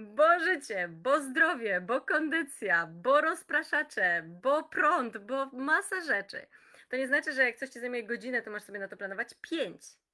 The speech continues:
Chyba że to jest coś kompletnie nowego i nie wiesz, ile ci zajmie, to z-, zaplanuj na wszelki wypadek więcej czasu. Ale generalnie, e,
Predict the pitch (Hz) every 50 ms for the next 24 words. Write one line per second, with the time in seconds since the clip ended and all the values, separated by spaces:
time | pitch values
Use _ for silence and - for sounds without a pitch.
0 | _ _ _ _ - - - 202 185 - 208 196 - 196 190 - - 233 220 -
1 | 240 226 - - 240 240 247 247 262 233 175 196 - 202 208 226 254 240 180 185
2 | 170 170 180 180 170 - 185 185 180 180 175 - _ 180 190 220 247 285 508 453
3 | 381 370 392 359 - - 277 269 254 233 208 - - 196 - 185 - 190 185 170
4 | 175 170 165 - - - - - - _ _ - - - - - - - - -
5 | - 233 240 247 226 196 294 320 311 302 285 262 226 214 214 220 240 269 294 311
6 | - _ _ _ _ _ - 233 226 226 226 226 233